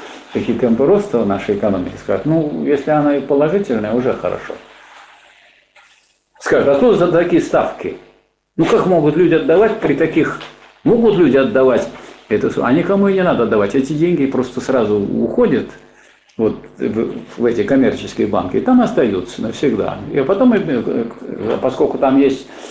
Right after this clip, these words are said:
э, собственники, там свое разделение есть, кто какую долю, э, давал, в том числе много иностранцев, оно, э, за границу и уходит. У нас же никто не, нам не мешает за границу отправлять.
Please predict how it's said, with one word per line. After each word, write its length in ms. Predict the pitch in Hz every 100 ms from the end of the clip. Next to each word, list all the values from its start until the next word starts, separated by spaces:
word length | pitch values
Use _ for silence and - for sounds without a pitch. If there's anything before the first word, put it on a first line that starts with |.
| - -
э, 280 | 110 107 110
собственники, 580 | - - - 120 107 107
там 300 | 101 110 110
свое 360 | - 131 123 101
разделение 600 | 101 101 117 107 104 110
есть, 180 | 98 -
кто 180 | 143 131
какую 360 | 110 120 110
долю, 300 | 104 101 98 - - - - - - -
э, 160 | 98 101
давал, 320 | 123 233 196
в 60 | 127
том 180 | 101
числе 200 | 95 123
много 300 | 113 113 113
иностранцев, 560 | 131 175 247 254 226 180
оно, 300 | 202 214 202
э, 440 | 185 151 147 131 107
за 100 | 143
границу 460 | 151 202 196 -
и 20 | 123
уходит. 400 | 117 101 98 - - -
У 120 | 135
нас 160 | 160 131
же 80 | 147
никто 280 | 156 208 226
не, 180 | 165 131
нам 340 | 135 104 113
не 180 | 113 113
мешает 520 | 135 139 233 233 - - -
за 120 | 113
границу 400 | 135 131 117 -
отправлять. 480 | 104 - 113 90